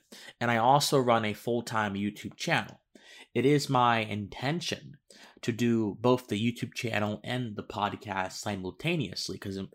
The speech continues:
my opinion, I think both of those activities, um, balance each other out.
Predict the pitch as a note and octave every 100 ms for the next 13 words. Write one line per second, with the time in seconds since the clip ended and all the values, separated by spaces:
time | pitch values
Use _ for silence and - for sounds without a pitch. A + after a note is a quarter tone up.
0 | - A#2+ D3 C#3+ - G#2 F#2+ F#2+ G2 _
1 | - - - - A#2 A#2+ A2 G2+ B2+ B2+
2 | - B2 G2+ A2 A2 G#2 F#2+ - - _
3 | _ _ - A2 - - D3 B2+ - G2
4 | F2 - - _ _ _ _ _ _ _
5 | _ _ _ _ - - _ G#2+ G#2 F#2+
6 | F2+ G#2+ A2 A2 - G#2 G2 F#2 G2 F#2+
7 | -